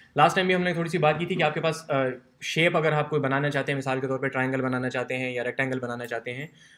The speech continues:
तो उसकी कोई, अ, लेंथ होगी, width होगी, इस किस्म की जो भी चीज़ें होती हैं, angles होंगे, बहुत सारी चीज़ें हो सकती हैं। ठीक है, तो हम ये एक case study देखना चाहते हैं कि मुख्तलिफ़ किस्म की शेप्स हम कैसे बना सकते हैं।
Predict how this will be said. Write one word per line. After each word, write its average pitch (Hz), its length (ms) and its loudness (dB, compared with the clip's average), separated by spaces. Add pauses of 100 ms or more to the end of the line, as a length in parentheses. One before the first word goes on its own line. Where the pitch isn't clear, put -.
(100)
तो 139 520 0 (160)
उसकी 151 220 -2
कोई, 143 340 4
अ, 123 320 -4 (920)
लेंथ 127 380 -2
होगी, 131 240 -4
width 127 220 -4
होगी, 123 180 -6
इस 120 100 -14
किस्म 123 200 -12
की 123 80 -8
जो 120 120 -2
भी 120 100 -6
चीज़ें 117 240 -10
होती 110 220 -10
हैं, 113 100 -6
angles 127 220 -6
होंगे, 117 380 -6 (320)
बहुत 135 140 -6
सारी 113 140 -6
चीज़ें 107 200 -8
हो 98 60 -8
सकती 101 200 -16
हैं। - 60 -16
ठीक 170 100 -8
है, 190 100 -10 (720)
तो 170 200 8
हम 180 280 4
ये 208 220 12
एक 196 240 8 (1160)
case 147 140 2
study 165 200 4
देखना 170 240 4
चाहते 156 220 2
हैं 170 180 0
कि 156 360 2
मुख्तलिफ़ 160 300 -2
किस्म 165 200 -4
की 165 80 -4
शेप्स 160 360 0
हम 135 100 0
कैसे 127 220 0
बना 104 220 -8
सकते 95 240 -20
हैं। - 80 -20